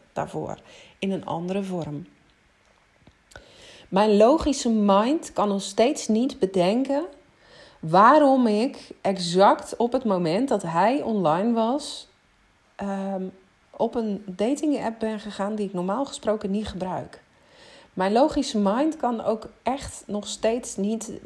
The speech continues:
bedenken hoe het kan dat deze man op mijn pad kwam en dat hij zei: "Ik zoek wat jij doet en jij zoekt wat ik heb. Dus laten we samenwerken dan."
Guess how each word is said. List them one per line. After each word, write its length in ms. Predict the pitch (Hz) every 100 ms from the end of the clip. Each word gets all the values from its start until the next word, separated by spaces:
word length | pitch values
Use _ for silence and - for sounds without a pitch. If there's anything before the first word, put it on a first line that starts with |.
| 185 - -
bedenken 840 | 202 196 196 220 269 262 262 330 - - _ _ _ _
hoe 200 | 202 269
het 140 | 277
kan 280 | 233 226 247
dat 120 | 214
deze 240 | 208 196
man 160 | 190 185
op 80 | 180
mijn 160 | 180 170
pad 220 | 220 220
kwam 340 | 190 185 185
en 120 | -
dat 140 | 185 180
hij 100 | 180
zei: 240 | 180 170
"Ik 220 | - 214
zoek 240 | - 220 -
wat 180 | 175 175
jij 260 | 185 220
doet 420 | 220 233 - - _ _ _ _ _ _
en 320 | 208 196 185 -
jij 320 | 175 170 185
zoekt 280 | 196 208 -
wat 160 | 214 214
ik 140 | 233 233
heb. 300 | 170 147 - _ _ _ _ _ _
Dus 280 | - 190 - -
laten 380 | 190 175 185
we 60 | 214
samenwerken 720 | 214 240 269 220 160 156 190
dan." 300 | 175 165 170